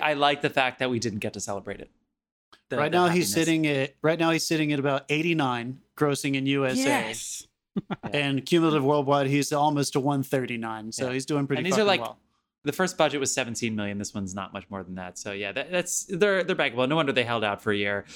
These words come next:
Speaker 1: And then, of course, I'm sure Emily Blunt's getting her back end so she doesn't get her, her natural Disney quote.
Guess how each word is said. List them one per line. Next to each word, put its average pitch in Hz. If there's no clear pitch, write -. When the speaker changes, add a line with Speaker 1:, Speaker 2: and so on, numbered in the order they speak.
Speaker 1:
And 120
then, 117
of 113
course, 151
I'm 131
sure 135
Emily 120
Blunt's 110
getting 101
her 107
back 107
end 101
so -
she -
doesn't 101
get 98
her, 98
her 101
natural 98
Disney 98
quote. 101